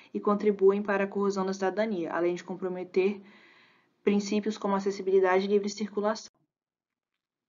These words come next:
Entendendo rupturas urbanas como elementos que rompem com a fluidez do pedestre em relação à quantidade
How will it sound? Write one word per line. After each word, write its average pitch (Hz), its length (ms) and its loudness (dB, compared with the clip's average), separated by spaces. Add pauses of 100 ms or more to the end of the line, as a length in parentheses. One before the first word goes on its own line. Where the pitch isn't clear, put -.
(920)
Entendendo 208 380 6
rupturas 220 420 2
urbanas 190 340 4
como 190 160 -2
elementos 185 360 -2
que - 100 -18
rompem 208 300 -2
com 220 100 0
a 196 60 2
fluidez 185 380 2
do 185 60 -2
pedestre 175 480 0
em 175 40 -4
relação 175 400 -2
à 170 40 -4
quantidade 170 560 -4